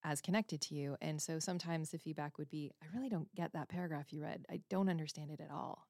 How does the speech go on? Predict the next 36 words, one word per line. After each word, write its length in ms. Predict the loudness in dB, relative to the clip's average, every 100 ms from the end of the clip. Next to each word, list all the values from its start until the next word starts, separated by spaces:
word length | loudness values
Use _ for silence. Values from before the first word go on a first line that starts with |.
| _
And 100 | -8
I 60 | -6
would 120 | -6
go, 200 | -10 -12 -16 _ _
"Oh, 180 | -12 -10 -12 _ _ _ _ _
weird. 340 | -14 -6 -6 -6 _ _
No 80 | 0
one 140 | 0
said 220 | 2 0
that 140 | -2 -4
before." 380 | -6 -6 -6 -6 -14 _ _ _ 2
But 100 | 2
you, 260 | 4 2 0
you 160 | 0 4
pick 240 | 6 4
and 120 | 4
choose 400 | 4 4 4 2 2
and 180 | 2 2
you 80 |
figure 320 | 0 -2 -2 -2
out, 220 | -2 -4
like, 220 | -4 -4 -2
okay, 180 | -4 -2
at 80 | -2
the 100 | -2 2
end 160 | 4
of 80 | 4
the 80 | 2
day, 160 | 0 -2
people 260 | -2 -4 -4
give 160 | -4
suggestions 560 | -4 -6 -8 -8 -8 -6
and 100 | -6
you 80 | -8
make 120 | -10 -10
decisions. 560 | -8 -4 -4 -4 -6